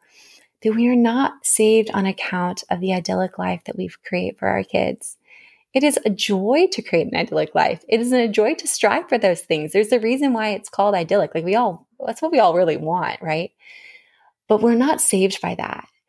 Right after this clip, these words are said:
We're not saved by our efforts. We're saved through the work of Jesus Christ on the cross. He was the one who loved his own who were in the world, and he loved them to the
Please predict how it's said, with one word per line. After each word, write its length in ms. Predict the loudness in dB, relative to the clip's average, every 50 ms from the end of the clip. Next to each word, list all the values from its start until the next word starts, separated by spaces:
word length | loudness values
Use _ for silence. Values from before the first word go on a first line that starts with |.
| _ -20 -20 -20 -20 -8 -2
We're 80 | 0 2
not 240 | 2 4 2 0 0
saved 340 | 0 2 2 2 2 0
by 120 | -2 -2 -2
our 180 | -2 -2 -2
efforts. 680 | -2 -2 -2 0 -2 -2 -2 -2 -4 -4 -4 -4 -4 -6 _ _ _ _ _ _ _ -14
We're 220 | -8 -4 -2 0
saved 600 | 0 0 0 0 0 2 2 4 4 2 0 -2 -10 -14 -12
through 160 | -8 -8 -6
the 100 | -6 -6
work 420 | -6 -4 -2 0 0 0 -2 -4 -8
of 120 | -8 -6 -4
Jesus 420 | -4 -4 -4 -2 -4 -4 -4 -6
Christ 400 | -6 -10 -10 -8 -8 -8 -10 -10
on 120 | -10 -10 -10
the 80 | -10
cross. 640 | -12 -12 -8 -8 -8 -8 -8 -12 -12 -12 -12 -12 -14 _ _ _ -20 -20 -20 -20 -20 -20 -20 -20 -10
He 200 | -2 2 2 4
was 140 | 4 2 0
the 80 | 2 2
one 160 | 2 2 2
who 140 | 2 0 -2
loved 600 | 0 0 0 2 4 4 4 4 4 2 2 0
his 200 | -2 -2 -2 -2
own 380 | -2 -2 0 0 2 0 0 -2 -4 -8 -20 -20 -20 -20 _
who 160 | -2 0 2 2
were 240 | 2 0 -4 -6 -8 -6
in 280 | -2 0 2 4 4
the 80 | 4 4
world, 420 | 2 2 2 2 2 2 2 0 -2
and 120 | -4 -4 -2
he 160 | 0 0 0
loved 540 | 2 2 2 2 4 2 2 0 -4 -8 -4
them 300 | -2 0 2 2 2 0 _ _ -20 _ _ _ -8
to 380 | -6 -4 -2 0 0 0 0
the 360 | 0 0 0 -2 -2 -4 -6